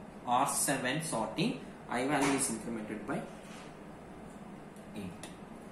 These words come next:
So R eight. So step eight, R eight. So here we can find out the minimum value.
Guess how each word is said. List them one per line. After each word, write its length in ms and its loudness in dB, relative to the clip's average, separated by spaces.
So 240 -4
R 420 4
eight. 260 -2
So 60 0
step 460 2
eight, 260 -2
R 220 6
eight. 300 2
So 120 2
here 480 6
we 80 0
can 140 2
find 260 4
out 160 4
the 60 4
minimum 440 4
value. 400 0